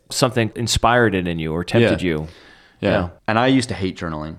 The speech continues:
Speaker 2: I used to think it was just ridiculous. And now it's, like, a, a, a regular practice in life. And I'd write down, you know, "Oh, man, I, I, I was really tempted this afternoon. And I'm tired.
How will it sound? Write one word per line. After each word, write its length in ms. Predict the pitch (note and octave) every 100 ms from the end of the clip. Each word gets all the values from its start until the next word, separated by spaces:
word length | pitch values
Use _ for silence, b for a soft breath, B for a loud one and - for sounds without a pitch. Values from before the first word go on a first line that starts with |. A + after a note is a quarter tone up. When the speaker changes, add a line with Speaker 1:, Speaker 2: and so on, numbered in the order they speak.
| -
Speaker 2:
I 60 |
used 140 | G2 -
to 60 |
think 180 | F2+ F2
it 80 | E2+
was 120 | E2
just 200 | - - E2+
ridiculous. 580 | D#2+ E2+ F2 E2 -
And 80 | F2
now 220 | E2+ E2+
it's, 200 | E2 -
like, 400 | - - - - - -
a, 120 | F2 -
a, 80 | E2 - D#2+
a 120 | E2+ - -
regular 480 | F#2+ F#2 F2 E2
practice 480 | D#2 - E2+ F2 E2
in 60 | E2
life. 300 | D#2 E2 D#2+
And 80 | F2
I'd 120 | F2
write 240 | F#2 G#2 A2
down, 320 | A2 A2 E2+ B B B B
you 80 | E2+
know, 80 | E2
"Oh, 280 | G2 G2 F2+
man, 180 | F2+ F#2
I, 120 | E2+
I, 140 | - D#2+
I 120 | A#1+ C#2+
was 180 | -
really 240 | G2+ G#2+ G2
tempted 400 | - F#2+ F2+ D#2
this 160 | E2 E2
afternoon. 560 | D2+ D#2+ D2+ C#2 - - b b b b
And 180 | D2+ D#2+
I'm 100 | E2
tired. 560 | - F#2 D#2 C2+ D#2